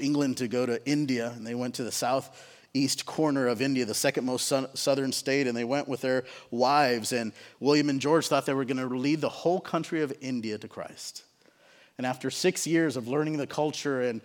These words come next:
tolerating the food and, and getting used to the language and learning and making contacts and building relationships, after six years, uh,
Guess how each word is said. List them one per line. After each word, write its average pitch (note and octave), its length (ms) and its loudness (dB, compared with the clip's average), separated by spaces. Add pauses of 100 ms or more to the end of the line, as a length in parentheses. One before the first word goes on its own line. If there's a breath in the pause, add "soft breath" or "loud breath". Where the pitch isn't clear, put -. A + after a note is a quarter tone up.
(260 loud breath)
tolerating D3+ 520 4
the C#3 60 -2
food D3+ 520 4
and, A2+ 200 -2 (280 loud breath)
and B2+ 200 -2
getting D3 300 2
used F3 300 0
to F3 60 2
the C3+ 120 2
language D3 760 4
and B2+ 240 -2
learning F3 380 2
and C3+ 100 0
making D#3+ 300 0
contacts D3+ 600 4
and A#2+ 120 -2
building D#3 320 2
relationships, C#3 600 0 (240 loud breath)
after C#3 260 4
six - 420 4
years, F3+ 460 6 (320 loud breath)
uh, C3+ 380 8